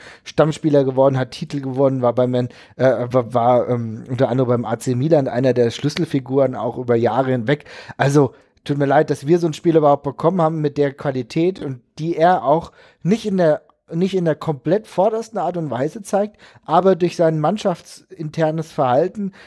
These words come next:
ist er, glaube ich, echt nochmal gewachsen. Das ist natürlich erst ein halbes Jahr bei uns, das müssen wir auf längere Zeit betrachten, aber bislang funktioniert es meines Erachtens richtig gut und ich bin total froh.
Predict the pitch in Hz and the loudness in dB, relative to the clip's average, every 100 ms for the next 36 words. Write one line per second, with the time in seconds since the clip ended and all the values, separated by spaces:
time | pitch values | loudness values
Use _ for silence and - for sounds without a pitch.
0 | - 165 214 190 185 180 170 175 190 226 | -10 0 0 4 4 2 0 -4 -2 0
1 | 196 180 170 185 - 131 120 127 135 147 | 2 0 0 -2 -4 -4 -4 0 0 2
2 | 135 123 - 123 139 139 131 - 123 120 | 0 0 0 0 0 0 -2 -2 0 2
3 | 170 214 160 147 139 127 117 135 170 180 | 2 0 -2 -4 -2 -2 -2 -2 0 0
4 | 156 156 160 160 139 - - - - 117 | 0 0 -2 -4 -6 -8 -20 -14 -6 -4
5 | - 117 190 220 185 165 156 147 127 131 | 0 2 2 2 -2 0 2 2 2 2
6 | 147 139 120 - 127 131 160 127 - 165 | 2 0 -2 -4 -2 -2 -2 -6 -2 -2
7 | 135 113 120 113 113 139 151 151 160 | -2 -6 -6 -6 0 2 2 0 -2